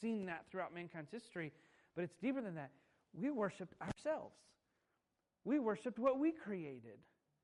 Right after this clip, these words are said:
Not just the idols, but the works of our hands, the success of our lives, the, the, the things, the pride of our hearts, the establishment of our power.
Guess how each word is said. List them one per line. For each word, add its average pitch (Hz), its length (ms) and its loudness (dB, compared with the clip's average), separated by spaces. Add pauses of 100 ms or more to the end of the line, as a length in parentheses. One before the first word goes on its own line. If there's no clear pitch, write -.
(320)
Not 262 400 0
just 294 240 -2
the - 140 -8
idols, 262 400 2
but 196 160 -2
the 208 100 2
works 269 360 4
of 240 100 0
our 233 120 2
hands, 254 420 -2
the 180 80 -4
success - 580 -2
of 202 140 4
our 190 120 4
lives, 220 520 0 (100)
the, 180 160 0 (400)
the, 214 80 4 (220)
the 208 80 0
things, 269 400 2
the 185 100 0
pride 262 580 4
of 196 140 2
our 196 120 4
hearts, 247 520 2
the 196 60 4
establishment 226 760 0
of 185 120 0
our 185 200 4 (320)
power. 240 640 6